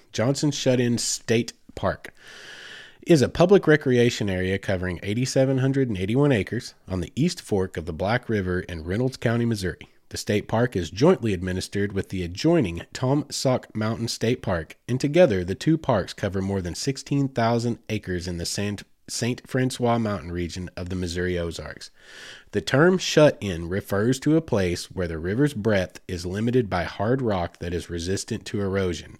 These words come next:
In these shut-ins, the river cascades over and around smooth, worn, igneous rock, creating a natural water park that is used by park visitors when water levels are not dangerously high.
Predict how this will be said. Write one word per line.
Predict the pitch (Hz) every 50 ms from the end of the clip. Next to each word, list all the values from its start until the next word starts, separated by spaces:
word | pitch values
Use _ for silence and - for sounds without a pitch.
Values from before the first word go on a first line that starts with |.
| _ _ -
In | 101 107 117 120
these | 139 151 160 -
shut-ins, | - - 175 165 143 98 90 82 76 82 85 - - -
the | - 90
river | 78 87 95 107 139 139
cascades | 139 - 143 143 143 - - - 151 202 190 87 - - -
over | 98 98 104 117 139 143 135
and | - 127 131 135
around | 135 131 120 104 90 87 87 85 82 -
smooth, | - - - - 104 101 110 120 139 151 143 143 -
worn, | - 104 107 107 113 113 113 113 - _ -
igneous | 101 98 104 113 123 131 131 - -
rock, | 95 92 90 85 - - _ - - - - - - - -
creating | - - - 113 107 104 104 104 101 92
a | 87 85
natural | 87 92 98 120 135 - - 147 143 143 143 123
water | 107 113 117 107 98
park | 87 - - 90 85 80 - -
that | 90 87
is | 90 90 85 95
used | 104 113 113 117 117 -
by | - 90 85
park | - - - 110 127 113 104
visitors | 113 117 107 92 90 87 87 82 - -
when | 90 85 82
water | 90 92 98 101 104
levels | 98 95 92 87 87 87 85 78 -
are | - 90 87
not | 87 90 90 82 73 92 -
dangerously | 90 87 90 90 - 101 92 - - 95 92 87
high. | 95 92 80 - -